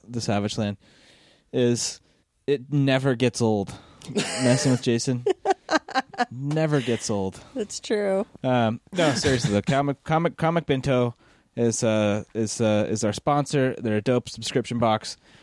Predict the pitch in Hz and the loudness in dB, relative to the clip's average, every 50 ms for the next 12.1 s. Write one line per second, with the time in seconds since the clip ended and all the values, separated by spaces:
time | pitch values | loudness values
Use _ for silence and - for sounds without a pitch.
0 | _ _ _ 110 110 127 135 131 127 123 120 120 120 113 104 - - 113 107 127 | _ _ _ -2 0 2 2 2 2 2 2 2 0 0 -2 -4 -6 -4 -2 0
1 | 123 127 120 - _ _ _ _ _ _ _ _ _ _ - 120 113 110 110 107 | 0 0 0 -2 _ _ _ _ _ _ _ _ _ _ -2 0 2 2 2 2
2 | 104 104 104 107 - - - - - _ - - _ _ - - - - 120 113 | 0 -2 -4 -8 -12 -18 -20 -20 -20 _ -20 -20 _ _ -20 -16 -6 -2 0 0
3 | 107 104 104 104 104 104 - - - - 120 117 - 127 117 107 - 107 98 110 | 2 2 0 -2 -2 -4 -8 -8 -4 -2 -2 0 0 0 -2 -2 -2 0 0 0
4 | 104 104 - - - - 113 107 - - 113 107 107 98 - - 113 110 104 92 | 0 0 -2 -6 -8 -10 -10 -6 -2 -2 0 0 -2 -4 -4 -2 -2 -2 0 -2
5 | 110 110 117 107 87 110 117 107 110 110 113 117 110 117 113 - 117 - - 139 | -2 -2 -4 -4 -4 -4 -4 -4 -2 -2 -4 -2 -2 -4 -4 -4 -6 -4 -2 0
6 | 147 160 170 - - 147 143 147 156 160 170 165 165 175 - - _ - - - | 0 0 0 -2 -2 -2 -2 0 0 2 2 2 2 0 -2 -4 _ -20 -20 -20
7 | - _ _ _ _ _ _ _ _ _ - 143 139 - - - 165 165 170 160 | -20 _ _ _ _ _ _ _ _ _ -4 -4 -4 -4 -2 -2 0 2 2 0
8 | - - 165 143 123 107 117 151 151 151 143 - 160 147 143 139 131 127 127 - | 2 2 2 2 2 0 0 0 0 0 0 0 0 2 2 2 2 2 0 0
9 | - 127 131 123 117 117 113 113 110 110 101 - - - - - - - - - | 0 0 2 2 2 2 0 2 0 0 0 -2 -6 -12 -16 -16 -16 -16 -16 -14
10 | - - - - - _ _ - - 120 - - 135 135 - - 135 135 127 - | -14 -18 -20 -20 -20 _ _ -8 -6 -4 0 2 2 2 2 2 0 0 0 0
11 | 135 127 123 120 120 - 127 127 131 135 135 120 - 123 107 - - - 107 104 | 0 2 0 0 0 0 0 0 2 2 0 0 -2 -4 -6 -6 -6 -6 -6 -8
12 | 104 | -8